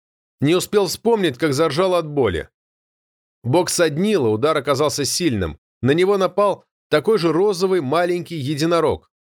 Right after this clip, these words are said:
«Сырой мох и поздний рассвет», догадался яркий цветок.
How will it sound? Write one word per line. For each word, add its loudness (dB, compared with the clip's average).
«Сырой 0
мох 0
и 0
поздний 0
рассвет», -2
догадался 0
яркий 0
цветок. -4